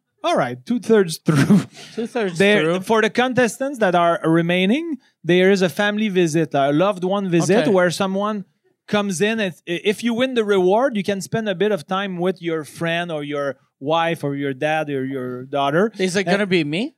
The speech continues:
Speaker 1: But we wanted, I
Speaker 2: Yeah,
Speaker 1: wanted to have you
Speaker 2: yeah.
Speaker 1: because, and because, uh, there's always, like, a, an emotional moment with music, and when the host says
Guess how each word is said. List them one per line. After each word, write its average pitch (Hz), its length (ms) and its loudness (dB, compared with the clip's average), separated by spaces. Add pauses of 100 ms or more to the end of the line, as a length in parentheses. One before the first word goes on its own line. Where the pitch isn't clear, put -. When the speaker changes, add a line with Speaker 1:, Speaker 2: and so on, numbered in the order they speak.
Speaker 1:
But 185 120 4
we 240 160 6
wanted, 370 340 4
I 233 140 4
Speaker 2:
Yeah, 262 80 4
Speaker 1:
wanted 403 240 2
to 294 100 6
have 247 220 4
you 311 180 4
Speaker 2:
yeah. 226 60 0
Speaker 1:
because, 247 300 0
and 208 180 0
because, 202 340 0 (300)
uh, 175 240 2
there's 190 180 2
always, 254 460 2
like, 214 200 0
a, 165 180 -4 (300)
an 151 140 -6
emotional 180 540 -2
moment 185 480 0
with 165 260 -6
music, 185 680 -2 (240)
and 185 300 -4 (200)
when 226 280 0
the 185 120 4
host 233 400 0
says 220 380 0